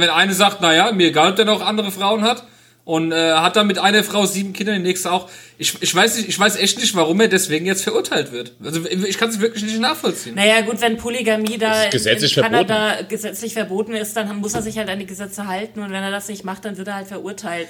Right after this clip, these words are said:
Speaker 2: Punkt,
Speaker 1: Ja,
Speaker 2: fertig,
Speaker 1: aber
Speaker 2: aus. Hätte
Speaker 1: ich
Speaker 2: halt woanders hingehen sollen.
Speaker 1: Ja, okay, aber,
Speaker 2: Ich meine,
Speaker 1: aber
Speaker 2: der
Speaker 1: ich,
Speaker 2: Lebens-
Speaker 1: ich find's jetzt absolut nicht verwerflich, dass er das gemacht hat, weil wenn alle Frauen damit glücklich sind, pff.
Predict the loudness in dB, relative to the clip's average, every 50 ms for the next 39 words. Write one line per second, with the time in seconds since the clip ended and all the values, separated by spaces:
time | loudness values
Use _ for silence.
0 | -12 _ _ -6 -4 -2 0 2 4 4 4 4 4 4 4 4 6 6 6 4
1 | 4 4 4 4 4 2 0 0 0 2 0 0 -2 -2 -4 -8 -6 -6 -6 -6
2 | -8 -8 -8 -6 -6 -6 -8 -8 -12 _ _ _ _ _ _ _ _ _ _ _
3 | _ _ -20 -20 -20 -18 _ -2 2 4 4 6 6 4 4 4 4 4 4 4
4 | 2 0 0 0 0 0 0 0 2 4 4 6 6 4 4 4 2 2 2 2
5 | 2 0 0 2 2 2 4 4 2 2 2 0 2 0 -2 -2 -2 -4 -2 0
6 | 2 2 4 4 2 2 0 -2 -2 0 0 2 0 0 -2 -2 -2 0 0 0
7 | 2 2 2 2 2 2 0 2 2 4 4 4 4 2 2 2 4 4 4 2
8 | 2 0 -2 -2 -4 -2 -2 -2 0 0 0 0 -2 -2 -4 -4 -4 -4 -4 -6